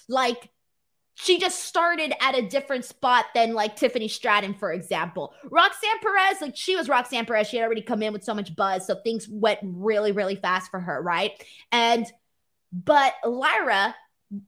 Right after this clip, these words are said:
I don't necessarily think it was expected. With Roxanne, it was definitely expected. With Tiffany Stratton,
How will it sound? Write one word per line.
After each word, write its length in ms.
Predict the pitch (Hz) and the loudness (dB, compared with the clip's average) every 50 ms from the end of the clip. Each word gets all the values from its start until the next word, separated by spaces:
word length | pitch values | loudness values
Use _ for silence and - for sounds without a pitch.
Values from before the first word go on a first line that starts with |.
| _ - | _ -6
I 140 | - - 403 | -2 0 2
don't 160 | - - 440 | 2 2 2
necessarily 560 | 415 403 403 440 - - 370 349 320 320 302 | 0 0 0 -2 -2 -2 -2 -2 -2 -2 -4
think 240 | 302 - 320 311 320 | -4 -6 -6 -4 -4
it 60 | 311 | -2
was 180 | 247 240 208 226 | -2 -2 -2 -2
expected. 680 | 214 - - - - 320 359 403 - - 240 - - - _ _ - | -4 -4 -8 -6 -4 -2 -2 -2 -4 -4 -6 -6 -6 -10 _ _ -4
With 160 | 269 302 269 | -4 -4 -2
Roxanne, 840 | 262 302 302 254 - - - - - 392 415 453 415 269 208 202 196 - - | 0 0 0 0 -2 -6 -10 -6 -4 -2 0 0 0 0 0 -2 -4 -6 -6
it 100 | 311 262 | -6 -4
was 180 | 269 226 180 | -4 -6 -6
definitely 680 | 180 185 - 285 330 - - 381 320 285 254 262 247 | -6 -2 -2 -2 0 -2 -4 -6 -6 -6 -4 -4 -4
expected. 520 | 208 196 - - - 196 170 - - 185 180 | -4 -6 -8 -6 -4 -4 -4 -4 -6 -8 -8
With 140 | 202 208 - | -6 -4 -4
Tiffany 260 | 403 427 427 381 330 | -2 -2 -2 -4 -4
Stratton, 460 | - - - 294 277 302 359 427 | -6 -2 0 2 2 2 2 0